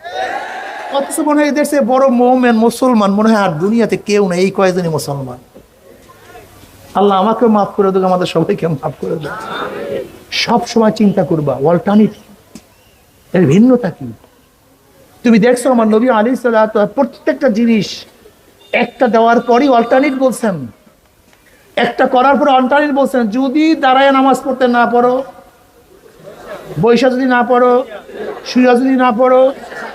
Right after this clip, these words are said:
তা তোমার অল্টারনেটিভ কই? তুমি পানি ব্যবহার করতে পারো না, কি করবা?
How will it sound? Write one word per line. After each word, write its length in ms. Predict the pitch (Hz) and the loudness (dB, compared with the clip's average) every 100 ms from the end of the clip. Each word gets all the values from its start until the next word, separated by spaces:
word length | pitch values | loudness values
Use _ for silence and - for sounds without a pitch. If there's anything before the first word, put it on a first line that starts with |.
| - | -6
তা 80 | 311 | -6
তোমার 320 | - 370 392 | -2 0 2
অল্টারনেটিভ 500 | 381 359 381 370 - | 2 2 0 -2 -2
কই? 160 | 226 165 131 - - _ _ _ _ _ _ _ _ _ _ _ _ | -4 -4 -8 -16 -20 _ _ _ _ _ _ _ _ _ _ _ _
তুমি 160 | 311 302 | 2 2
পানি 300 | 294 277 302 | 2 2 2
ব্যবহার 300 | 294 285 302 | 2 2 2
করতে 280 | 302 285 294 | 0 -2 0
পারো 160 | 269 | 2
না, 100 | 262 | 0
কি 140 | 254 262 | -2 0
করবা? 400 | 277 269 269 | 0 2 2